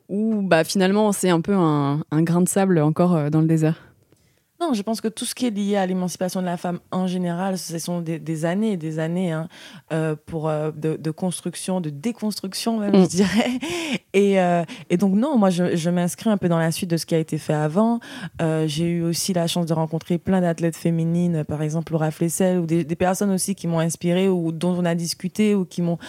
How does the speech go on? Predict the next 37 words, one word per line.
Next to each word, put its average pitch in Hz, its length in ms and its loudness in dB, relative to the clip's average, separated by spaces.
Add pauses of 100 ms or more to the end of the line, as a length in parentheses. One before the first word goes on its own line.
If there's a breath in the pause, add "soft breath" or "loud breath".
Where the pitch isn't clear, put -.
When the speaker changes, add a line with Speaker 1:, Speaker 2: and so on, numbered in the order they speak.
(220 loud breath)
Speaker 2:
permis 180 320 4
de 180 100 2
me 170 120 2
rendre 165 240 0
compte 185 260 0
que, 156 160 2 (380 loud breath)
que, 147 520 0
que 160 100 0
oui, 185 260 2
il 202 40 -2
y 165 40 0
a 156 80 -2
quelque 156 180 -8
chose 165 160 -2
à 147 80 2
faire. 208 420 -2
Il - 60 -2
y 170 60 4
a 175 40 6
eu 185 100 2
des 180 100 0
choses 170 180 -6
qui - 80 -8
ont 160 60 0
été 151 180 -4
faites 151 180 -6
avant 147 280 0
et 160 120 2
qu'il - 180 -4
y - 20 2
a 147 60 2
encore, 160 340 0
euh, 156 60 4
du 147 120 -4
chemin 156 320 0
à 147 40 -4
parcourir. 160 580 0